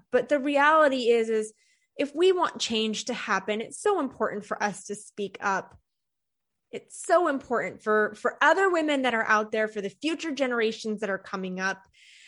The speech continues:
And if people are gonna judge, then that's on them. If ten people judge me, but I'm able to make a change for another woman or another employee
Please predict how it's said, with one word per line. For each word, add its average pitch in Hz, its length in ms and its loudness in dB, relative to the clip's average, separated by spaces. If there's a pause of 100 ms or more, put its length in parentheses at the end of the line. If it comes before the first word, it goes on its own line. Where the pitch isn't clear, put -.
(100)
And 277 160 6
if 294 140 0
people 381 280 2
are 370 160 6
gonna 277 180 4
judge, 240 480 2
then 254 240 -4
that's 339 360 -4
on 277 340 0
them. 208 480 0 (920)
If 262 180 2
ten 330 320 0
people 359 360 2
judge 247 320 2
me, 294 280 -4 (320)
but 262 100 6
I'm 269 120 6
able 285 300 6
to 262 60 2
make 254 180 4
a 196 80 2
change 254 520 0
for 214 120 0
another 226 320 4
woman 233 440 -2 (420)
or 269 180 8
another 240 260 6
employee 226 840 0